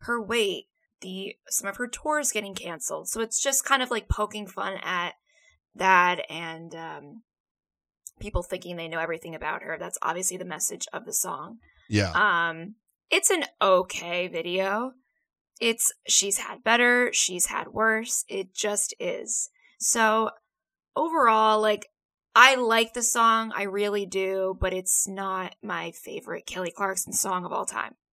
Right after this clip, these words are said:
Speaker 2: Yeah.
Speaker 1: You
Speaker 2: Now,
Speaker 1: agree?
Speaker 2: yes, I totally agree. Yeah, it's, it's sort of a middle of the pack song for me when it comes to
Speaker 1: Yeah.
Speaker 2: singles. It's probably a lower on my list, but still good song nonetheless.
Speaker 1: Yep.
Speaker 2: But we go from that song to a song that lands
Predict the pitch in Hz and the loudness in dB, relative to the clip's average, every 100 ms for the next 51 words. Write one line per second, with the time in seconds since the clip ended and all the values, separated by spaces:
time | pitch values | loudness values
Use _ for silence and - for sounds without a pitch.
0 | _ _ _ _ - 101 76 - _ _ | _ _ _ _ 0 0 0 -8 _ _
1 | _ _ _ _ 208 196 262 254 254 _ | _ _ _ _ 0 6 8 8 2 _
2 | _ _ _ 143 180 165 107 135 - 190 | _ _ _ 6 8 8 8 6 6 6
3 | 156 120 104 95 80 - _ - 123 90 | 6 4 4 2 2 -12 _ 2 4 4
4 | 110 113 - 127 - 160 135 127 127 131 | 2 2 4 6 6 6 6 6 6 6
5 | 123 117 131 120 - 123 107 101 - 104 | 4 6 6 8 6 6 6 4 2 4
6 | 101 101 101 - 196 170 143 120 120 110 | 6 4 4 6 8 8 8 6 6 6
7 | 107 104 - 117 107 104 98 95 104 104 | 4 2 4 6 6 6 2 2 4 4
8 | 104 101 101 98 98 101 - 135 - 156 | 4 2 0 0 4 2 4 4 6 6
9 | 156 - _ _ 165 165 175 160 160 170 | 4 0 _ _ 0 4 4 6 6 6
10 | 101 127 - - _ - 139 - _ _ | 6 4 2 0 _ -12 -8 -8 _ _
11 | _ _ _ _ _ _ _ 143 233 - | _ _ _ _ _ _ _ 8 8 6
12 | - - 147 147 185 175 165 135 165 247 | 2 4 4 6 6 6 4 6 6 6
13 | - 220 180 165 156 - 175 165 143 - | 6 6 8 6 2 4 6 6 8 8
14 | 170 165 151 139 127 143 147 143 135 | 8 6 6 4 4 6 6 6 2